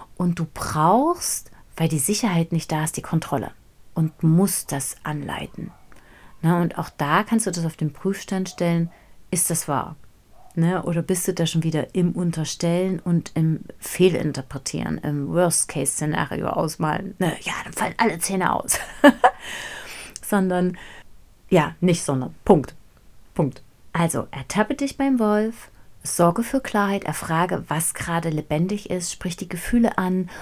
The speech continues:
und frag auch dich, "Worum geht's mir eigentlich gerade?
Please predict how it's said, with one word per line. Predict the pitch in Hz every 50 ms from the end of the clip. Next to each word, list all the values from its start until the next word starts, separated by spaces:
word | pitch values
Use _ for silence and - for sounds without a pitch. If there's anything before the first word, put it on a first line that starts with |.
| - - - - _
und | 202 208 208
frag | 202 - - 180 180 - -
auch | 165 -
dich, | - - 139 135 - - - -
"Worum | - 180 160 170 180 180 170
geht's | - 208 226 220 - -
mir | 185 160 143
eigentlich | 143 - - 120 - 135 - -
gerade? | - - 135 135 127 - - -